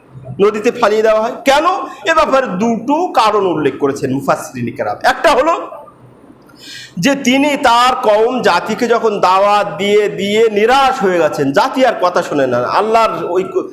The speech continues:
মানে যে তাওহীদ, ইবাদত, এগুলো করা বাদ দিয়ে খালি আল্লাহর অবাধ্য হওয়া। Overall তার দাওয়াত যখন গ্রহণ করলো না,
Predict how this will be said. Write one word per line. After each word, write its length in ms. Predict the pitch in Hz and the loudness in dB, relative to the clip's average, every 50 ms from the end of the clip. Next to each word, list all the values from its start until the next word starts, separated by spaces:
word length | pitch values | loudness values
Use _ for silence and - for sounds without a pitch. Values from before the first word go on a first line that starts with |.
| - - | -12 -2
মানে 320 | 175 185 202 214 214 214 208 | -2 0 2 2 2 0 0
যে 100 | 196 190 | -2 -2
তাওহীদ, 840 | 190 - 208 220 233 240 190 208 311 349 359 359 330 269 180 175 175 | 0 0 2 2 2 0 0 0 0 2 2 0 0 -2 -4 -4 -4
ইবাদত, 520 | 196 214 247 247 247 285 277 240 - - | 0 2 2 2 2 2 0 0 0 0
এগুলো 320 | 214 214 208 233 233 240 233 | -2 0 0 0 0 0 0
করা 300 | 240 220 202 202 202 190 | 2 0 2 2 2 0
বাদ 340 | 196 196 190 190 190 190 | 2 2 0 0 0 -2
দিয়ে 160 | 175 196 208 202 | -2 0 0 0
খালি 380 | 208 - - 175 185 180 214 | -2 -2 0 0 2 2 2
আল্লাহর 400 | 202 185 190 185 185 190 185 185 | 2 2 0 2 2 2 2 2
অবাধ্য 300 | 180 185 180 180 - 185 | 2 0 -2 0 0 0
হওয়া। 500 | 175 185 196 196 196 - - - 254 277 | 2 2 2 0 -2 -4 -6 0 0 2
Overall 380 | 277 320 320 320 330 311 294 - - - | 4 4 2 4 2 0 0 -4 -4 -2
তার 220 | 202 208 226 - - | 0 0 0 0 0
দাওয়াত 340 | 185 165 165 190 208 208 185 | 0 2 2 2 0 0 -2
যখন 300 | 185 175 - 214 196 151 | -4 -2 -2 -4 -6 -2
গ্রহণ 320 | 143 151 156 175 190 180 | -2 0 0 0 -2 -2
করলো 300 | 190 196 185 185 190 196 | -2 -2 0 0 0 0
না, 240 | 196 226 262 254 - | 0 -2 -4 -6 -10